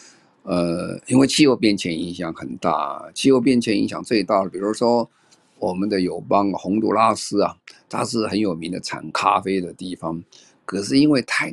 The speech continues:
干旱哦，太干旱以后咖啡生产的不是很理想，这不很理想以后，就很多人离开故乡到往外跑，往哪里跑了？再一直走走走到美国去了。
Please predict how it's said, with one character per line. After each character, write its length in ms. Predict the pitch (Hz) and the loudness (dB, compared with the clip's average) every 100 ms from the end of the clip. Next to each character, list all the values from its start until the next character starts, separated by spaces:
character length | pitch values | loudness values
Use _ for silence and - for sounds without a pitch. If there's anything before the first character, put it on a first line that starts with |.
| - | -6
干 220 | 113 113 | -2 -2
旱 320 | 107 - 92 69 | 0 0 0 -2
哦， 240 | 76 82 - | -10 -12 -8
太 140 | 117 | -4
干 200 | 110 110 | -2 0
旱 160 | 110 90 | -2 -4
以 80 | |
后 80 | 98 | -6
咖 220 | 95 101 101 | -2 0 0
啡 300 | 101 101 98 _ - _ _ | 2 0 -2 _ -20 _ _
生 240 | - 113 113 | 0 2 2
产 180 | 82 | 0
的 100 | 85 82 | -6 -4
不 160 | 104 | -4
是 140 | 101 92 | -2 -4
很 160 | 80 | -8
理 200 | 76 73 | -10 -8
想， 260 | 92 - - - _ _ _ _ _ | -6 -6 -8 -14 _ _ _ _ _
这 120 | 156 | 0
不 140 | 147 165 | 4 4
很 160 | 127 | 2
理 160 | 101 117 | 2 0
想 240 | 113 87 92 | 0 -4 -6
以 80 | |
后， 100 | 101 | -4
就 180 | 101 120 | 0 0
很 180 | 110 87 | 0 -4
多 120 | 104 | -4
人 160 | 95 92 | -2 -2
离 220 | 87 98 | -2 -4
开 220 | 110 101 101 | -2 0 0
故 240 | 110 98 | 0 -2
乡 260 | - 87 92 | -2 -4 -2
到 220 | 98 - _ _ | -2 -2 _ _
往 180 | - 85 | -4 -2
外 120 | 95 92 | -2 -2
跑， 220 | - - _ | -6 -18 _
往 140 | 120 | 0
哪 140 | 160 170 | 2 2
里 140 | 170 | 0
跑 180 | 165 - | 0 -4
了？ 180 | 104 101 - - | -4 -6 -12 -8
再 160 | - 160 | -2 -2
一 80 | |
直 100 | 165 | -2
走 200 | 139 127 | 2 2
走 140 | 127 123 | 4 2
走 140 | 113 | 2
到 140 | 123 131 | 2 2
美 180 | 95 | 0
国 160 | 85 98 | -6 -8
去 180 | - | -6
了。 100 | 98 | -8